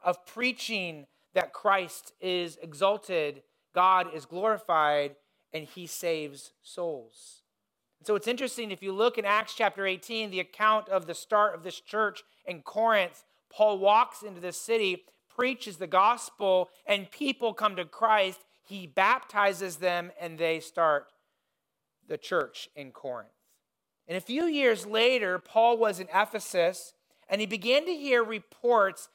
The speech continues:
about the spiritual condition of the church. And so he wrote this letter, the letter of First Corinthians.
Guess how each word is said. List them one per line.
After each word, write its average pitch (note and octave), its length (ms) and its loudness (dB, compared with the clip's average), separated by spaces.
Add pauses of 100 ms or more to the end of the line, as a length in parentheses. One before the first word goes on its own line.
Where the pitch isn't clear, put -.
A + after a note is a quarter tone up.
(140)
about G3+ 260 0
the F#3+ 80 -6
spiritual A#3+ 600 -4
condition F#3 520 -8
of D#3+ 80 -12
the E3 60 -20
church. G#3 500 -2 (200)
And F#3 160 -8
so A#3 220 4
he A3 180 -2
wrote F#3+ 380 2 (140)
this F#3+ 360 -4
letter, D3+ 420 2 (540)
the D3+ 100 -10
letter E3 260 4
of D3+ 420 0
First - 540 -4
Corinthians. C3+ 880 -12